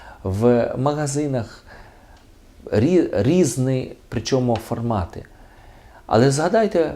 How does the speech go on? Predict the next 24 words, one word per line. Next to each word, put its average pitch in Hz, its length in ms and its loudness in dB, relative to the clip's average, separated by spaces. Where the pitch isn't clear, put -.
приміром, 151 520 -2
атеїстичний 139 720 -4
час. 127 440 -6
Не 120 80 0
все 139 220 0
було 135 200 0
так 147 200 -4
просто. - 640 -4
Мене 120 240 2
зрозуміють 131 480 0
старші 135 560 -2
люди. 156 340 -4
Не 113 160 -2
було 135 300 0
в 151 60 -4
доволі 101 420 0
Євангелія. 87 640 -6
Євангелія 156 460 4
почала 143 360 0
свої 120 340 0
мандри 127 680 -2
від 123 400 0
Ісуса 139 520 0
Христа. 110 580 -4